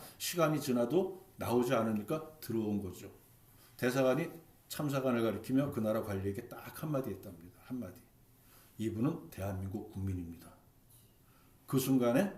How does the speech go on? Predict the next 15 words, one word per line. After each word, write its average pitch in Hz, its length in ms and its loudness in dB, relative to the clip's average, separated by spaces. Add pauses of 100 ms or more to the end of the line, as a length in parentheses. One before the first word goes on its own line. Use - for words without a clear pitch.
(160)
그 - 80 -6
나라 110 320 0
관리와 104 420 0
무장 101 380 -4 (340)
병력이 101 440 -2
말 101 200 -4
한마디 135 360 4
보태지 113 320 -4
않고 104 160 -6
싹 - 280 -6
사라져 123 360 -2
버렸답니다. 95 600 -10 (680)
싹 - 280 -10
사라졌어요. 113 580 -10 (560)
그래서 151 520 4